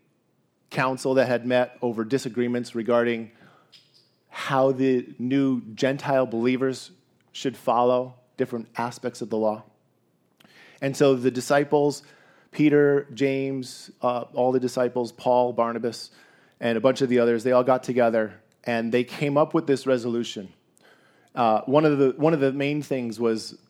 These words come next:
o-, of disagreement was over circumcision, but they talked about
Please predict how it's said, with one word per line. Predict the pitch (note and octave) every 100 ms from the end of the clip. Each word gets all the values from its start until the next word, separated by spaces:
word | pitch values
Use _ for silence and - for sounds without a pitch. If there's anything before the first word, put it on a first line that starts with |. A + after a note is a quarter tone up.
| _ _
o-, | A#2+ B2
of | B2 G#2+
disagreement | A#2+ - A#2+ A#2
was | A#2 B2+
over | A2+
circumcision, | G#2+ C#3+ C#3 A#2+ A#2+ A2 A2
but | B2
they | C3+
talked | C#3+ C#3
about | B2+ A2+ -